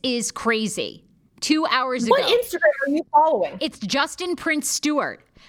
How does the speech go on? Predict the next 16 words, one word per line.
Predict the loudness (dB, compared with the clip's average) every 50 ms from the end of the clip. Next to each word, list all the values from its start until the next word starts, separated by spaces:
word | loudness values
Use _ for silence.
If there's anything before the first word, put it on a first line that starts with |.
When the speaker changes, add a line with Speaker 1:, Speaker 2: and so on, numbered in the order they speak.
| -20 _ 0
Speaker 1:
Oh | 2 2 2
my | 2 0 0
God, | 0 2 0 0 0
I'm | -2 0
so | 2 2 4
Speaker 2:
Oh | 4
my | 4 2
God, | 2 2
Speaker 1:
s- | 0 0 -2 -4 -6 _
Speaker 2:
he | -6 -4 0 2
has | 0 0 0 -2 -16 _
two | -4 2 4 4 4 4
viral | 2 2 2 2 2 0 0
accounts. | 0 0 0 -2 -2 -2 -4
He | -2 0
has | 0 0 -2